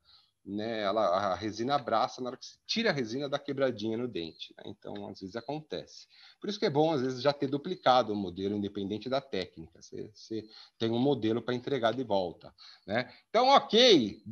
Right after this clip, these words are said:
aí estamos passando o Seolac, que é um isolante pra resina.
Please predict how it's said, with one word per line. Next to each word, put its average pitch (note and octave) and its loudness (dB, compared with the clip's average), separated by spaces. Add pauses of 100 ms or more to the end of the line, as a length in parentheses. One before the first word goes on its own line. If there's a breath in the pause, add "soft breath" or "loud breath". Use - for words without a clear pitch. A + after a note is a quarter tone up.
(160)
aí D3+ 6
estamos G3 -2
passando F3+ 2
o F3 -2
Seolac, C#3 2
que - -10
é G2+ -2
um C3 -6
isolante A2 -2
pra C3+ 0
resina. C3 -2